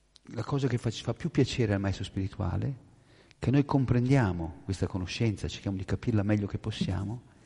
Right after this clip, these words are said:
e poi tra di noi, o tra gli ospiti che vengono a trovarci alla villa, o le persone che incontriamo fuori, o la, la condividiamo con gli altri.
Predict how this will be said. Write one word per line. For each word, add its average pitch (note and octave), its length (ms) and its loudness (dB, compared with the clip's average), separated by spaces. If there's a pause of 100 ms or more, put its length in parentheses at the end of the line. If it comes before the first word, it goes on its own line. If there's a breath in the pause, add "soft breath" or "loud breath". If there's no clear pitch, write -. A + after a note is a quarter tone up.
(580 loud breath)
e B2 100 -4
poi D#3 200 0
tra D3 180 4
di C#3+ 140 4
noi, F2+ 460 2 (300)
o G#2 280 -6
tra A2 140 2
gli G#2+ 200 2
ospiti G#2+ 460 -2
che G#2 120 0
vengono G#2 300 0
a G2 40 -2
trovarci F#2 580 -2
alla F#2 140 2
villa, F2+ 500 -2 (540 loud breath)
o A2 100 -4
le A2 100 4
persone A2 380 0
che A2 100 0
incontriamo G2+ 600 0 (120)
fuori, E2+ 600 -6
o D#2+ 240 -8 (920 loud breath)
la, G#2+ 80 2 (120)
la G#2 180 -2
condividiamo G#2+ 680 0
con F2+ 140 -6
gli F2 100 -4
altri. - 440 -12